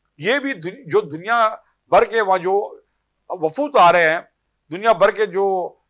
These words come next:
सदर और वज़ीर आज़म या सरवर ममलिकत वहाँ पहुँच रहे हैं, तो उनके ऊपर क्या असर, अ, पड़ना या पड़ेगा? और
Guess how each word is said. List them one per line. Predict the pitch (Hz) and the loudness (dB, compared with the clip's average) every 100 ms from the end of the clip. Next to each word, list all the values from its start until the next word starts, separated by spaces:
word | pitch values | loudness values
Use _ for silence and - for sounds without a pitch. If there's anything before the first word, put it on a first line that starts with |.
| _ | _
सदर | - - 190 214 208 | -6 -2 2 2 2
और | 208 - 170 | -2 -4 -4
वज़ीर | 156 165 202 | -2 2 4
आज़म | 196 180 190 240 220 | 8 8 8 6 6
या | 208 202 175 175 | 4 6 2 -2
सरवर | 180 165 165 180 170 | -4 -4 0 0 0
ममलिकत | 175 226 269 - - - _ _ 185 | -4 0 0 0 -20 -20 _ _ -6
वहाँ | 202 196 196 190 185 170 | -4 -2 4 4 4 -2
पहुँच | 175 - - 208 240 | -20 -10 4 4 6
रहे | 214 175 | 4 4
हैं, | 180 214 _ _ _ - | 4 0 _ _ _ -10
तो | 254 | -8
उनके | 302 285 277 | -6 -6 2
ऊपर | 320 277 | 4 4
क्या | 214 196 | 4 4
असर, | 165 139 | 4 4
अ, | - - _ _ _ _ _ _ 160 165 175 180 185 _ - 139 | 2 0 _ _ _ _ _ _ 0 4 4 0 -8 _ -14 -2
पड़ना | 175 185 180 | -2 2 2
या | 165 | 4
पड़ेगा? | 151 _ _ 156 143 120 101 _ _ _ _ _ _ _ _ _ _ _ _ _ _ - | 0 _ _ -2 -2 -2 -12 _ _ _ _ _ _ _ _ _ _ _ _ _ _ -6
और | 190 214 226 - | 6 6 6 2